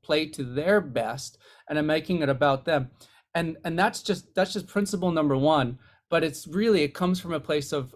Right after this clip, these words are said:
of serving. Number two, uh, uh, do you guys know who Jocko Willink is? He wrote the book, um, oh, what was his book? Uh,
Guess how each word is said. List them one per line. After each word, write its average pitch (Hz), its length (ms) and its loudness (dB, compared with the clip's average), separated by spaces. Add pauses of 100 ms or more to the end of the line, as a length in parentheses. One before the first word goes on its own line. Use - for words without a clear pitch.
of 127 180 -6
serving. 131 440 0
Number 208 220 2
two, 180 360 -4 (1000)
uh, 147 200 2 (400)
uh, 147 120 2
do 139 160 -4
you 202 140 2
guys 214 180 2
know 185 160 2
who 175 80 2
Jocko 143 480 0
Willink 151 380 -2
is? 170 160 -8
He 151 140 -6
wrote 147 260 0
the 147 80 0
book, 139 400 -2 (100)
um, 127 540 0 (180)
oh, 143 80 -6
what 156 100 -4
was 147 120 -8
his 131 120 -6
book? - 380 -8 (640)
Uh, 120 380 -6